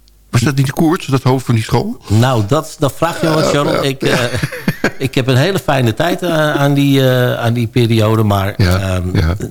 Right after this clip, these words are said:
Speaker 2: namen ben ik heel slecht in,
Speaker 1: Oh, oké.
Speaker 2: van leraren.
Speaker 1: Eh, en ging je daar op de fiets naartoe?
Speaker 2: Fiets naartoe,
Speaker 1: Ja,
Speaker 2: ja.
Speaker 1: kijk,
Speaker 2: Ja.
Speaker 1: sportief,
Speaker 2: Ja.
Speaker 1: sportieve man, die Erik.
Speaker 2: Ja.
Speaker 1: Ja. Hey, ehm, nou, toen,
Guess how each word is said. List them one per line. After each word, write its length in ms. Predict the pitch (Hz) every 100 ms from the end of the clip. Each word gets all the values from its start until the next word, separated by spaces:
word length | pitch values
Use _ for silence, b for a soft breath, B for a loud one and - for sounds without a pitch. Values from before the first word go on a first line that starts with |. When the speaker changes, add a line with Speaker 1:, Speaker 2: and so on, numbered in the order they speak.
| 98
Speaker 2:
namen 380 | 113 165 170 139
ben 140 | 131
ik 80 | 120
heel 140 | 117
slecht 340 | - 110 110 113
in, 180 | 110 107 -
Speaker 1:
Oh, 380 | 101 107 117
oké. 160 | 107 117
Speaker 2:
van 80 | 107
leraren. 520 | 92 101 98 92 92 - B B B B B B
Speaker 1:
Eh, 320 | 135 127 127
en 80 | 135
ging 160 | 156 160
je 60 |
daar 120 | 147 151
op 80 |
de 80 | 160
fiets 200 | 151 180
naartoe? 280 | 170 156 202 - -
Speaker 2:
Fiets 240 | - 170 -
naartoe, 260 | 117 92 90
Speaker 1:
Ja, 100 | 107
Speaker 2:
ja. 180 | 90 82
Speaker 1:
kijk, 240 | - 92 101
Speaker 2:
Ja. 60 |
Speaker 1:
sportief, 380 | 107 101 101 -
Speaker 2:
Ja. 120 | 117
Speaker 1:
sportieve 540 | 101 110 110 160 147 135
man, 260 | 120 90 82
die 160 | 101
Erik. 400 | 104 87 85 - 104
Speaker 2:
Ja. 180 | 104 -
Speaker 1:
Ja. 300 | 104 123 - 123 - B B B B B B 117
Hey, 280 | 147 139 -
ehm, 600 | 156 151 151 147 139 139 127 - _ - - - - _ _ _
nou, 320 | - 156 143 135
toen, 160 | 156